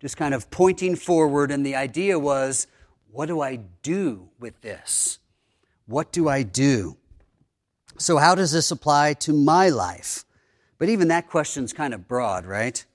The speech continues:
Uh, when we ask that in a session, "How does this apply to our lives?" It's still like, "I don't know." Um, so we could ask the question, "What do I need to change in order to obey this passage?"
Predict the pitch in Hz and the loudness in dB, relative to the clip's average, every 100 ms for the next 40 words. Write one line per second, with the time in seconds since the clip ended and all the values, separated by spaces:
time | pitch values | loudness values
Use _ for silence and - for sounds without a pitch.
0 | _ _ _ _ _ - 117 113 120 123 | _ _ _ _ _ -12 -8 -4 -2 -2
1 | 123 127 131 - 139 123 123 120 110 - | -2 0 0 -4 -6 -6 -6 -8 -8 -6
2 | 135 - 127 151 170 139 147 131 - 143 | -6 -8 -8 -6 -6 -6 -6 -8 -4 -4
3 | 139 127 117 117 120 120 113 113 - - | -2 -4 -6 -2 -2 -2 -6 -12 -16 -12
4 | 143 127 107 101 - - 107 107 107 107 | -10 -10 -12 -14 -14 -14 -14 -14 -18 -20
5 | 107 107 104 107 101 98 92 92 92 92 | -20 -20 -20 -18 -16 -16 -16 -18 -20 -20
6 | _ _ _ _ _ _ - - - _ | _ _ _ _ _ _ -20 -20 -20 _
7 | _ _ _ _ _ _ _ _ - 185 | _ _ _ _ _ _ _ _ -8 0
8 | 180 160 165 202 170 156 151 - - 127 | 2 4 2 2 2 2 2 -4 -10 -10
9 | - 160 151 - 151 139 165 - 175 160 | -2 0 0 0 0 2 0 0 -2 2
10 | 151 151 131 151 120 - - 196 180 117 | 2 2 0 -10 -10 -8 -2 2 2 0
11 | 113 143 160 - - _ _ _ - 147 | -4 -4 -4 -6 -10 _ _ _ -8 -6
12 | - 165 170 151 139 175 151 131 110 151 | -2 0 2 0 -2 -2 0 -2 -2 -2
13 | 143 127 131 127 143 135 - - 147 139 | -2 -4 -8 -6 -4 -2 -4 -4 -6 -4
14 | 147 - 92 78 - | -4 -6 -8 -16 -16